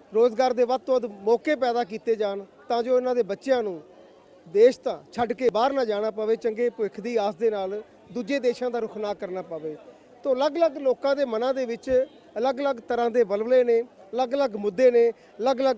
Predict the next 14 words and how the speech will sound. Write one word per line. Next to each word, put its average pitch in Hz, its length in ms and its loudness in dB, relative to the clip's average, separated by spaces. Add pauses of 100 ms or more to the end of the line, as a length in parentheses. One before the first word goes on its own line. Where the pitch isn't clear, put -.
(200)
ਮੁਸ਼ਕਲਾਂ 240 400 -2
ਨੇ। 170 140 -4 (400)
ਤੋ 240 100 0
ਲੋਕਾਂ 277 340 4
ਦੀ, 320 220 0
ਅ, - 360 -6
ਨਬਜ਼ 269 460 2
ਪਛਾਣਨ 262 440 -2
ਦੀ 214 200 -8 (320)
ਇਹ 320 120 2
ਕੋਸ਼ਿਸ਼ 247 400 0 (240)
ਲਗਾਤਾਰ 233 480 2
ਜਾਰੀ 180 300 -4
ਰਹੂ। 156 160 -10